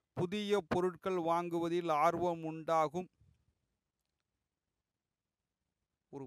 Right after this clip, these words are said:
மிகப்பெரிய, நீங்க நினைச்ச ஒரு ப்ராப்பர்ட்டி உங்க கைக்கு வந்து சேரும், வாங்கிடுவீங்க.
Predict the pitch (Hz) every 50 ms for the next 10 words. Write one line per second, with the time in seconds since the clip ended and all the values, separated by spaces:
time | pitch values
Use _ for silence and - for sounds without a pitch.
0 | 127 139 147 143 175 185 175 165 _ _ 185 180 175 180 185 185 190 196 196 -
1 | - _ _ _ _ _ _ _ - _ _ _ _ _ _ _ _ _ _ _
2 | _ _ _ _ _ - 147 147 147 147 143 139 139 143 160 170 185 185 165 _
3 | - 180 196 196 - _ _ _ _ _ _ _ _ _ _ _ _ 160 156 151
4 | 143 - _ 185 156 160 170 - - 175 151 _ - 185 185 165 151 147 135 -
5 | 147 156 160 151 139 147 139 143 143 131 - - 135 131 - - - - - -
6 | - - - - - - - - - - _ _ _ _ _ _ _ _ _ _
7 | _ _ _ _ _ _ - 143 147 165 170 165 151 147 139 135 131 127